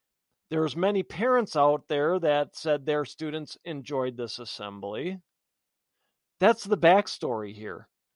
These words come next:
We, we can, like I said, media are rushing this out because they want to play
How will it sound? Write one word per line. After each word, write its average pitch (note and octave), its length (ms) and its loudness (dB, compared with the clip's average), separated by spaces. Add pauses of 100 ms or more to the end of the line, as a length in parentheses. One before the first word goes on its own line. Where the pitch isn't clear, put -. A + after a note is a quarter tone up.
(140)
We, G3 160 4
we G#3 180 -2
can, G3 240 2
like F3 220 2
I E3 40 -2
said, C3 360 -2 (960)
media F#3+ 420 4
are D3 60 4
rushing F3+ 460 8
this E3+ 280 -2
out D3 260 8
because D3+ 300 -4
they D#3 80 2
want E3 220 6
to F3 60 2
play F3+ 280 -4